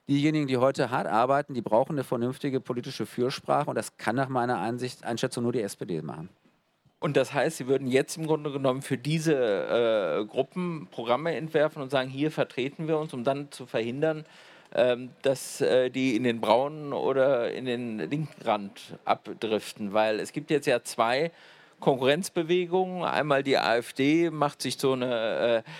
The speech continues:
Speaker 2: äh, äh, braun, äh, sozialistischen Anstrich mit Höcke und Reil und auf der anderen Seite den Aufbruch von Wagenknecht. Wie wollen Sie da in diesen, äh, Bewegungs-, äh, äh, Konkurrenz, äh, Flagge zeigen und bestehen?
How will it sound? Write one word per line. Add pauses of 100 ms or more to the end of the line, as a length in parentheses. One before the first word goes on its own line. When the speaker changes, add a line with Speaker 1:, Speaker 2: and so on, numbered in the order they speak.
(380)
Speaker 2:
äh,
äh,
braun,
äh,
sozialistischen
Anstrich
mit
Höcke
und
Reil
und
auf
der
anderen
Seite
den
Aufbruch
von
Wagenknecht.
Wie
wollen
Sie
da
in
diesen,
äh, (100)
Bewegungs-,
äh, (880)
äh, (140)
Konkurrenz,
äh,
Flagge (100)
zeigen
und
bestehen?